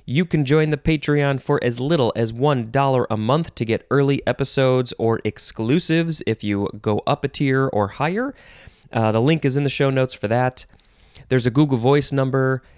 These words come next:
in the show notes if you wanna call it and leave a message, and then maybe I'll play it in a show. You can buy merchandise. The TeePublic link is in the show notes.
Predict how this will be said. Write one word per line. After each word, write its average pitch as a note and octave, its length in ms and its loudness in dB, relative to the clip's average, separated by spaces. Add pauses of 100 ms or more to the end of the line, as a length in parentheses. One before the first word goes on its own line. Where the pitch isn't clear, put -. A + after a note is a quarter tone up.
(180)
in C3 160 2
the B2+ 80 2
show C3 220 2
notes B2 280 0
if A#2+ 140 -2
you A2+ 80 0
wanna A2+ 240 2
call D3+ 380 -2
it - 100 -2
and A2+ 140 -4
leave A#2+ 160 0
a G#2+ 80 0
message, D3 580 -2
and G#2+ 100 -2
then G2 120 -2
maybe A2+ 280 0
I'll C3 140 0
play C3 380 -2
it F3+ 100 0
in F3+ 100 0
a F#3 60 0
show. F2+ 580 0 (680)
You E3+ 220 0
can E3+ 200 0
buy E3+ 180 2
merchandise. C3 1040 0
The - 100 -2
TeePublic C#3 680 -2
link C3+ 320 0
is A2+ 360 0
in C3+ 220 0
the D3+ 80 0
show G#2 260 -2
notes. F#2 520 -4